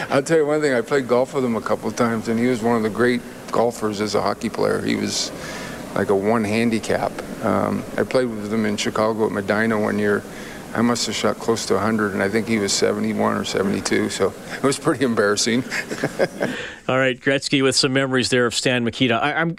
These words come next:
Speaker 2: earlier we were talking, we, we started to get into this. Uh, I want to get into it a little more because I think there are, are, are a lot of you who probably have this experience, or maybe as a parent or an athlete yourself has had, uh, these thoughts, these dilemmas, maybe decisions to deal with,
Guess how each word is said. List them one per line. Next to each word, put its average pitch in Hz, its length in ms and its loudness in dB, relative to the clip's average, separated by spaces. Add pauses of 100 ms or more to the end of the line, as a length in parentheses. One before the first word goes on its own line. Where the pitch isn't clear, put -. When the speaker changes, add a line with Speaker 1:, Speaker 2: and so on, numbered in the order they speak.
Speaker 2:
earlier 240 640 4
we 202 140 4
were 160 60 4
talking, 185 340 0
we, 170 120 0
we 160 120 2
started 220 480 2
to 175 80 2
get 160 200 2
into 165 200 2
this. 127 320 2 (420)
Uh, 131 120 2
I - 20 2
want 156 220 2
to - 20 -2
get 165 160 2
into 160 240 2
it 131 80 4
a - 20 0
little 151 160 4
more 135 220 4
because 117 260 0
I 120 80 4
think 185 280 -2
there 143 180 4
are, 117 80 0 (160)
are, 120 300 4
are 117 80 6
a 117 40 4
lot 143 280 2
of 123 120 -2
you 131 160 4
who 113 100 2
probably 147 540 0
have 127 240 2
this 120 160 2
experience, 127 600 2
or 117 40 4
maybe 131 320 4
as 117 160 0
a 104 60 -4
parent 120 380 0
or 113 200 4
an 110 140 2
athlete 120 400 0
yourself 113 500 2 (440)
has 123 280 2
had, 120 400 0
uh, 110 160 4
these 107 300 2
thoughts, 135 400 0
these 113 240 2
dilemmas, 123 560 2
maybe 117 180 2
decisions 127 560 2
to 123 100 2
deal 120 300 4
with, 117 340 2